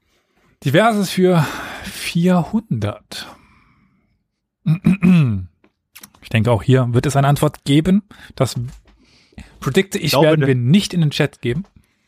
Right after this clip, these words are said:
Speaker 2: Und auch nicht zum Publikum Spam unter Umständen?
Speaker 1: Nee, na, glaub ich nicht.
Speaker 2: Wär ich überrascht.
Speaker 1: Ich mach's schnell und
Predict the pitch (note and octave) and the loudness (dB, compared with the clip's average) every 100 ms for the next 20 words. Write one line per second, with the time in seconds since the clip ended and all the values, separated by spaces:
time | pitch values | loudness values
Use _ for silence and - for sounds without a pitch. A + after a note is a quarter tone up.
0 | _ _ - A#2 B2 - D3+ - C#3 C3+ | _ _ -14 -8 -6 0 0 0 -6 -4
1 | C3+ B2+ A#2 - A#2+ A#2+ B2 B2 B2+ - | -4 -2 -4 -4 -2 -2 -2 -6 -8 -6
2 | C3+ D3+ D#3+ C#3+ _ _ _ C3+ B2 - | -6 -4 -4 -6 _ _ _ -8 -8 -10
3 | - B2+ A#2 G#2 B2+ - _ _ _ _ | -10 -8 -8 -10 -16 -20 _ _ _ _
4 | _ _ _ G#2 G2+ E2 C#2+ - - - | _ _ _ -10 -10 -10 -14 -16 -20 -20
5 | - G3+ - D3 B2 C3+ B2 | -2 0 0 0 2 0 -4